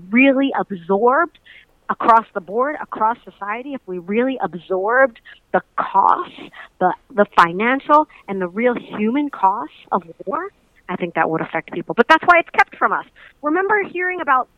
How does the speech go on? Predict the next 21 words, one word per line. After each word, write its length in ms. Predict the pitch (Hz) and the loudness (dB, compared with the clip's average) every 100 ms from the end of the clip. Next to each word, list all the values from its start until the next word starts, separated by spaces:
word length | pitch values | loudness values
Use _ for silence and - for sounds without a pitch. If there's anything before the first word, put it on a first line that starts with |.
| 196 | -8
the 80 | 208 | -6
Vietnam 500 | 202 247 254 240 269 | -2 -4 0 0 0
days, 300 | 294 311 339 | -2 -4 -6
and 100 | 226 381 | -6 -6
everybody 340 | 311 453 427 311 | -4 -2 -2 0
you 140 | 370 - - | -2 -2 6
saw 320 | 381 262 196 - _ _ _ _ | 8 8 6 0 _ _ _ _
on 140 | - 240 | -6 -6
the 80 | 240 | -6
evening 380 | 311 359 370 | -6 -4 -4
news, 260 | 320 247 180 - - _ | -4 -6 -8 -12 -20 _
and 120 | 214 | -12
you're 140 | 262 392 | -10 -4
talking 260 | 403 392 | -2 -2
about 220 | 320 240 | 0 -2
a 40 | 233 | 0
time 180 | 262 262 | -4 -2
period 340 | 247 220 214 | -2 0 2
where 160 | 233 226 | 2 2
there 180 | 240 | 0
were, 280 | 208 185 170 | -2 -6 -6